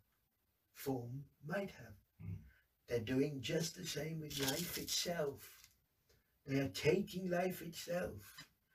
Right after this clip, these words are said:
Speaker 1: and they are trying to move it in an inorganic way. But should they let go, it can only become the organic way again.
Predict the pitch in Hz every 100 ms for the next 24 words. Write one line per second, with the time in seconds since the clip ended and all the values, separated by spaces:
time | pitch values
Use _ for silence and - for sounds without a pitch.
0 | - - 123 135 - - 131 175 190 180
1 | 185 190 185 185 139 139 - 139 143 135
2 | - 143 160 175 - 165 160 151 156 160
3 | - 135 151 131 104 - _ _ _ _
4 | _ _ _ _ _ _ _ _ _ _
5 | _ _ _ _ - 180 - - _ _
6 | _ _ _ _ - - 214 208 190 185
7 | 175 - 190 180 143 135 - _ _ -
8 | - 156 156 160 175 160 - - 165 143
9 | 120 - _ - 131 131 131 117 135 147
10 | 151 - 127 117 120 143 165 175 104